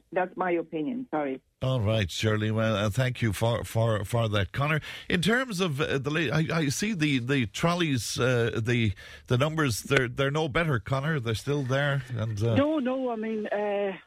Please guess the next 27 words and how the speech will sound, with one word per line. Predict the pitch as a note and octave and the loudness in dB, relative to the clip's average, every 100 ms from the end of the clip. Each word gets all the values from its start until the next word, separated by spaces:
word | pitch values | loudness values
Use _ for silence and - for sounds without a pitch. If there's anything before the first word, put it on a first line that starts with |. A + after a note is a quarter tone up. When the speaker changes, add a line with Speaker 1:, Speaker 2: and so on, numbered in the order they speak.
| - | -12
Speaker 3:
we, | F#3+ A#3 A3+ - | -4 -4 -4 -4
<laughs> | - D4+ D4+ D#4+ - - - - - | -4 -4 -2 -2 -4 -14 -18 -18 -2
as | F3 F#3 | -2 2
I | G#3 - | -2 0
said | A3 - | -4 -2
to | |
you | G3+ G3 | -2 -2
previously, | - G#3 F#3+ F3 F#3 | -4 -4 -4 -2 -2
we, | F3 G3+ | -2 -4
we | F3 G3+ | -2 -2
had | G#3 F#3+ | -2 -2
a, | F#3+ | -4
the, | D#3 F3+ C3+ D#3+ - - | -2 -2 -2 -4 -4 -6
uh, | |
we | E3+ F3 | -2 -2
had | F3+ | 0
a, | E3+ E3 D#3+ E3 | 0 0 -2 -2
a | |
march | F3 E3+ - | -2 -2 -4
back | F3 E3+ - | -4 -4 -4
in, | E3+ D#3+ D#3 D3 | -2 2 0 0
um, | D3+ D3+ D3+ D3 | -2 0 0 -2
protest | F3+ E3 - D3 | -2 -4 -4 -4
march | D#3+ D#3 C#3+ | -2 -2 -2
back | - D3+ - | -4 -4 -4
in | D#3 D3+ D3+ D#3 - | -2 0 0 -4 -4
February, | D#3+ D3 D3+ D3+ | -4 -2 -2 -2